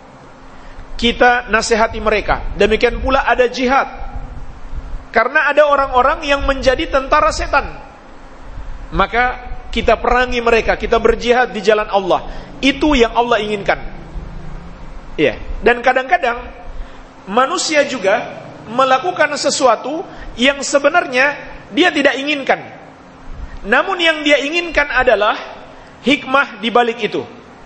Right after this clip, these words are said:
Contohnya Bapak Ibu sekalian, kita minum obat yang pahit.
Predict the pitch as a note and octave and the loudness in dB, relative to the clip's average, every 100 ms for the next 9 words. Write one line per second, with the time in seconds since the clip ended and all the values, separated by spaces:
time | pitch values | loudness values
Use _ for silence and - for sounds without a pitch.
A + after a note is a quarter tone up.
0 | - G3 F#3 G3+ A#3 G#3 F#3 G3+ G3 - | -2 0 4 4 4 4 2 2 2 0
1 | G3+ G3 B3 C#4 - - - - - - | 0 2 0 -2 -16 -18 -20 -20 -20 -4
2 | A3 G#3 A#3+ A3 A3 A3+ A3+ G#3+ G3 A3+ | -2 2 2 2 0 -2 2 2 4 2
3 | - G3 G#3 - - - | 2 -2 0 0 -2 -2